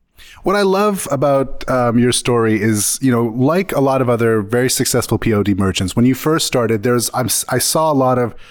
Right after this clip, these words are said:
trial and error what you did. You tried out with the different platforms, and then the big thing was, like, all these tools that you were working with. But speaking about the platforms in particular, I mean, you were on Merch by Amazon, you were on Redbubble.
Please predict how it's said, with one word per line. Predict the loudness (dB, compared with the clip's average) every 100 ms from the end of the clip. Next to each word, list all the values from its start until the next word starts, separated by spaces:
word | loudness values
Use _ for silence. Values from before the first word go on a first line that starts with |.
| -20 -14
trial | -4 0 2 2
and | 2
error | 2 2
what | 0 0
you |
did. | -2 -2
You | -4
tried | -2 -2 0
out | 2 2
with | 0
the | -2
different | -2 -2 -2
platforms, | -2 -4 -2 0 0 0
and | 0
then | 0
the | 0
big | -2 -2
thing | 0 2
was, | 2 0
like, | -2 -4 -12 -20 -4
all | -2 0
these | 0 -2
tools | 0 2 2 2
that | 2
you | 2
were | 2
working | 0 0 2
with. | 2 0 -2
But | -4 -4 -12 -6
speaking | -6 -2 -2 2 0
about | 2 0 -2
the |
platforms | -6 -2 -2 0 0 2 2 0 0
in | 0 2
particular, | -2 -2 -2 -2 -4 -2
I | -2
mean, | 2
you | 2 2
were | 2 0
on | 0 2 2
Merch | 2 2 -2
by | -2 0
Amazon, | 0 0 0 0 2
you | 2
were | 2 0
on | -2 0
Redbubble. | 0 0 -2 0 0 -2